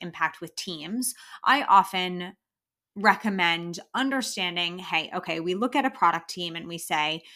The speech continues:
"Let's understand your O K Rs. Let's understand your goals. What are you trying to achieve in terms of success metrics, right? Are you trying to decrease customer acquisition cost? Are you trying to increase customer lifetime value?"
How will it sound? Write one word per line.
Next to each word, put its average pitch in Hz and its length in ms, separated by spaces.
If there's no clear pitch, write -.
"Let's 226 300
understand 208 500
your 160 180
O 160 80
K 143 220
Rs. - 240
Let's 226 200
understand 226 480
your 175 120
goals. 156 480
What 233 160
are 294 40
you 285 160
trying 185 340
to - 140
achieve 180 480
in 180 220
terms 165 440
of 160 340
success - 600
metrics, - 680
right? 262 260
Are 214 80
you 208 140
trying 185 380
to 180 380
decrease - 760
customer 277 600
acquisition 254 640
cost? 170 560
Are 220 100
you 220 160
trying 208 420
to 220 140
increase 214 560
customer 214 480
lifetime 208 640
value?" 160 580